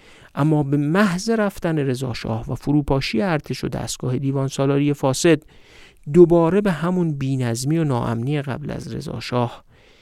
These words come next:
برگشت می‌کرد. دیکتاتوری نتونسته بود یه ملت بسازه. رویه‌های رسمی ملت‌سازی مثل صدور شناسنامه، تغییر نام کشور، رسمی کردن زبان فارسی و تشکیل ارتش ثابت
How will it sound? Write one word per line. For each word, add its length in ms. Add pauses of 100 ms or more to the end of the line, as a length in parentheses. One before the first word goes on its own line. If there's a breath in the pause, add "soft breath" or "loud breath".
(240 soft breath)
برگشت 800
می‌کرد. 400 (500 soft breath)
دیکتاتوری 720
نتونسته 600
بود 220
یه 180
ملت 920
بسازه. 600 (800 soft breath)
رویه‌های 760
رسمی 420
ملت‌سازی 640
مثل 360
صدور 420
شناسنامه، 680
تغییر 380
نام 300
کشور، 520
رسمی 360
کردن 380
زبان 400
فارسی 540
و 120
تشکیل 760
ارتش 460
ثابت 480